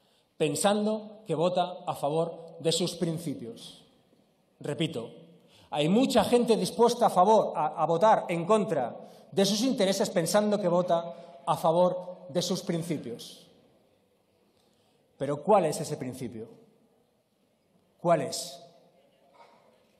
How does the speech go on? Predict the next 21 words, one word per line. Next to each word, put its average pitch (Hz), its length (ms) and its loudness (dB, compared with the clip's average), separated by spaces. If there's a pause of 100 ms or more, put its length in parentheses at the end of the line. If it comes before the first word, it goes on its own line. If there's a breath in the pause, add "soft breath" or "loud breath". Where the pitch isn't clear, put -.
(400)
El 131 180 -6
más 170 240 -6
poderoso 139 800 -8
que 139 100 -10
puede 139 200 -8
existir 139 460 -10
en 127 140 -10
política. 113 480 -12 (960)
La 120 260 -4
patria. 110 400 -4 (1700)
La 120 260 -6
patria. 110 380 -8 (2750 soft breath)
Porque - 560 -8
¿quién 214 260 0
no 196 160 -4
quiere 175 220 -2
formar 147 380 -6
parte 156 240 -2
de 139 60 -6
una 123 180 -10
patria? 120 340 -8